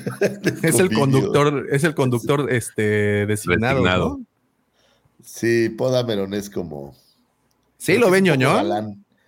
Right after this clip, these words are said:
Speaker 1: que es un poco galanzón, güey, que es así
Speaker 2: Que se
Speaker 1: como
Speaker 2: cuida, ¿no? El que se cuida de no,
Speaker 1: El, el
Speaker 2: de,
Speaker 1: cien
Speaker 2: de, de,
Speaker 1: papeles,
Speaker 2: de,
Speaker 1: sí, sí, sí.
Speaker 2: al que se
Speaker 1: Sí,
Speaker 2: cuida de
Speaker 1: claro.
Speaker 2: no regarla para que luego suban fotos malas de él en Facebook, sí.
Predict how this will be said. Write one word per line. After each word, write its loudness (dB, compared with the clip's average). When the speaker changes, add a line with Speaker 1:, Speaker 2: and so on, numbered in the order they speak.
Speaker 1:
que -4
es -6
un -4
poco -4
galanzón, -2
güey, -4
que -10
es -6
así -8
Speaker 2:
Que 0
se 2
Speaker 1:
como -6
Speaker 2:
cuida, 4
¿no? 0
El 0
que 0
se 0
cuida 4
de 2
no, 2
Speaker 1:
El, -6
el -6
Speaker 2:
de, 2
Speaker 1:
cien 2
Speaker 2:
de, 2
de, 2
Speaker 1:
papeles, 0
Speaker 2:
de, -6
Speaker 1:
sí, -16
sí, -12
sí. -16
Speaker 2:
al -6
que -4
se -2
Speaker 1:
Sí, -8
Speaker 2:
cuida 2
de 2
Speaker 1:
claro. -2
Speaker 2:
no -2
regarla -2
para -4
que -6
luego -2
suban -2
fotos -4
malas 0
de -2
él -2
en -6
Facebook, -6
sí. -6